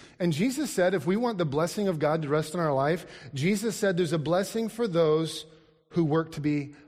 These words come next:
the peacemaker. He said there's a blessing for those who work to be the peacemaker. Then that begins by seeing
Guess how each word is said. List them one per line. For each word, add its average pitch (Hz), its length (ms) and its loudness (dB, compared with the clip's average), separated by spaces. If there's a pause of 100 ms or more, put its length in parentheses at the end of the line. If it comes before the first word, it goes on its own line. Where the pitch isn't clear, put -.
(100)
the 139 80 -2
peacemaker. 101 800 -10 (760)
He 165 120 -8
said 185 180 -2
there's 170 160 0
a 170 60 0
blessing 196 500 -2
for 208 160 -10
those 160 340 -2
who 165 120 -2
work 143 240 0
to 160 80 -4
be 139 160 -6
the 135 100 -4
peacemaker. 127 580 -6
Then 156 180 0
that 180 180 0
begins 196 460 -2
by 156 160 0
seeing 175 420 -2